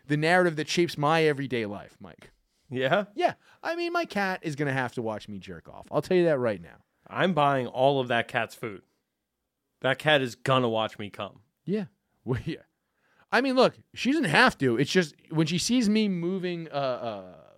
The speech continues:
Speaker 1: vigorously, she hops into the bed to assume it's playtime. And I'm like, "Get out of here, you weirdo."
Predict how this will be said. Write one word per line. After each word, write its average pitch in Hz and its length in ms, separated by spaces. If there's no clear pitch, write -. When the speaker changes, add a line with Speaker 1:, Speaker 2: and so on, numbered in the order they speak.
Speaker 1:
vigorously, 127 640
she 175 220
hops 196 380
into 190 120
the 143 100
bed 151 240
to 123 80
assume 139 300
it's 117 100
playtime. 113 520
And 127 120
I'm 135 100
like, 143 220
"Get 156 140
out 277 200
of 131 80
here, 123 160
you 117 180
weirdo." 117 500